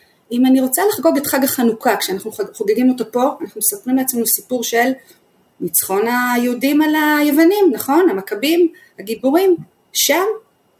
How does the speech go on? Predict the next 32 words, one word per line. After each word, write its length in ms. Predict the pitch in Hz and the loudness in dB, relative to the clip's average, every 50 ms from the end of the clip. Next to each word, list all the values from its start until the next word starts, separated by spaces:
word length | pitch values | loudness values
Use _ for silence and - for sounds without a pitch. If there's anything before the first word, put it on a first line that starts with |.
| _ _ _ _ | _ _ _ _
הסיפור 340 | 220 214 - 226 226 - 294 | -6 -6 -6 -4 -6 -6 -4
הוא 100 | 302 302 | -2 -2
סיפור 400 | - - 247 240 - 285 277 262 | -2 -2 -4 -4 -6 -6 -4 -2
של 260 | - 285 262 262 262 254 - - | -2 0 0 -2 -2 -6 -6 -8
איך 160 | 240 247 - | -8 -4 0
הם 80 | 277 254 | 0 0
הצליחו 480 | 254 - - 233 254 254 - 269 269 | 2 0 -2 -2 -4 -4 -4 -4 -2
לא 160 | 226 208 202 202 | 0 2 2 2
להתייוון, 760 | 208 220 208 - - 196 185 175 170 196 208 185 160 160 170 | 2 0 -2 -2 -2 -2 -2 0 -2 0 2 2 2 2 0
איך 140 | 180 - - | -4 -6 -6
הם 80 | 202 | -6
הצליחו 420 | 202 196 - 220 220 - 220 208 196 | -4 -4 -4 -4 -4 0 2 2 4
לא 220 | 202 202 208 208 - _ _ _ _ | 4 2 0 -4 -8 _ _ _ _
להתבולל. 600 | 202 202 185 170 170 170 175 175 190 202 202 180 165 165 - - - _ | 0 0 0 0 -2 0 2 2 4 4 4 2 0 -4 -12 -20 -12 _
זאת 100 | - 214 | -6 -4
אומרת, 160 | 214 202 - | -4 -4 -2
האתגרים 600 | - 202 196 165 170 165 196 196 214 294 349 349 | -2 -2 -2 -2 0 0 0 2 4 4 4 4
שלנו 420 | 330 320 302 311 294 254 - 247 | 4 2 0 2 2 2 2 -2
כאן 360 | - - 214 214 220 254 311 359 370 381 349 - _ _ _ _ _ - | -8 -8 -4 -2 0 2 2 2 2 0 -4 -8 _ _ _ _ _ -8
ושם 640 | 190 196 196 - - 226 220 233 269 302 320 349 320 - _ _ _ _ _ _ | -4 -2 -2 -2 0 0 0 0 2 2 2 0 0 -4 _ _ _ _ _ _
הם 120 | 208 196 | -4 -4
אחרים, 640 | 190 185 - - 208 175 170 185 202 233 294 339 381 320 - - | -4 -4 -6 -6 -6 -4 -2 -2 -2 0 0 -2 -2 -2 -10 -16
ובעצם 880 | - 170 185 190 202 185 - - _ 190 170 190 208 294 - - 349 285 | -16 -14 -2 0 0 0 0 -2 _ -8 -4 -2 -2 -2 2 2 2 2
על 80 | 233 | 2
הרקע 300 | 226 247 240 - - 277 | -2 -4 -4 -4 -2 -2
הזה 300 | 240 214 - 277 311 285 | -2 0 0 0 2 2
הציבור 560 | 233 220 - - - 175 165 233 269 277 294 | 0 0 -2 -4 -4 -4 -2 -2 -2 0 0
היהודי 1000 | 285 247 226 208 196 185 185 180 180 175 180 175 180 170 170 175 170 165 254 320 | -2 -2 -2 -2 -2 -2 -2 -4 -4 -4 -4 -4 -2 -2 -2 -4 -4 -2 -2 0
בארצות 400 | 302 233 202 202 - 254 254 233 | 0 0 0 -2 -4 -8 -8 -8
הברית 280 | 208 190 220 302 311 - | -10 -4 -4 -2 -2 -2
יצר 300 | 190 - - 262 277 320 | -2 -2 -2 -4 -2 -4
לעצמו 360 | 311 269 - - 262 254 | -4 -4 0 2 2 2